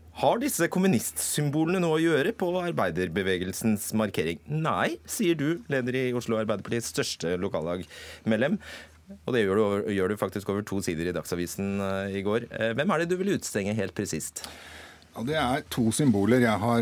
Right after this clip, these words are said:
Speaker 2: eh, tatt opp, og det er det s-, kjente symbolet bestående av hammer og sigd, og så er det da den klassiske gullstjerna på rød bakgrunn. Dette er symboler som vi kan forbinde med tvangsarbeid og undertrykkelse av vanlige arbeidsfolk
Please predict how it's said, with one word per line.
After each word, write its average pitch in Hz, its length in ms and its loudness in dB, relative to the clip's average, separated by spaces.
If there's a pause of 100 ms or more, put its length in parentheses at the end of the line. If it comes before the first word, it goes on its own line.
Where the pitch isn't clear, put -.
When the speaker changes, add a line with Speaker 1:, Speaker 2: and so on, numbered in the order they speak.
Speaker 2:
eh, 113 320 6
tatt 110 240 -2
opp, 101 220 -2
og 107 80 0
det 120 100 4
er 113 320 4
det 113 160 4
s-, - 140 -4 (180)
kjente 104 320 2
symbolet 101 400 4
bestående 110 400 2
av 101 240 0
hammer 92 240 0
og 113 80 0
sigd, 220 300 2 (340)
og 107 160 -2
så 123 140 2
er 92 160 0
det 101 80 2
da 90 80 4 (260)
den 101 140 0
klassiske 95 400 -2 (100)
gullstjerna 87 800 0
på 107 160 2
rød 90 160 0
bakgrunn. 92 480 -2 (160)
Dette 135 400 -2
er 95 240 0
symboler 127 600 0 (580)
som 113 240 4
vi 113 80 6
kan 123 80 4
forbinde 110 400 4
med 127 160 4
tvangsarbeid 127 960 2
og 123 80 2
undertrykkelse 117 800 2
av 127 240 4
vanlige 107 400 2
arbeidsfolk 92 480 -2